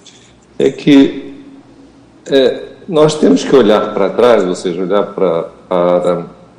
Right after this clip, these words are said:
um período que a gente queira analisar e avaliar as circunstâncias, tanto pessoais da nossa manifestação, quanto da manifestação das pessoas que estão à nossa volta. Como é que eu vejo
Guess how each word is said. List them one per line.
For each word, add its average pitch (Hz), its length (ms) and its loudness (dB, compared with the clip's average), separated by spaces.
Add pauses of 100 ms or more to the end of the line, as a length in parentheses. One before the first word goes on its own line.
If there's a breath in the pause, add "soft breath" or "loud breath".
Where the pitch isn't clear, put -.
(220)
um 104 80 -8
período 98 360 -2
que 95 80 -4
a 90 40 0
gente 92 200 -4
queira 92 260 0
analisar 82 840 -2 (560 loud breath)
e 151 160 2
avaliar 143 880 0
as - 260 -12 (140)
circunstâncias, 113 1400 -2 (420)
tanto 139 300 0
pessoais 90 840 0
da 95 160 -2
nossa 92 260 -2
manifestação, 92 920 -4 (580)
quanto 143 420 0
da 139 100 0
manifestação 135 760 -6
das 131 120 -8
pessoas - 340 -4
que - 80 -6
estão 139 100 -2
à 135 60 -8
nossa - 260 -10
volta. 113 380 -4 (140)
Como 175 100 -6
é 85 60 -8
que - 240 -8
eu 120 180 -2
vejo 95 500 -2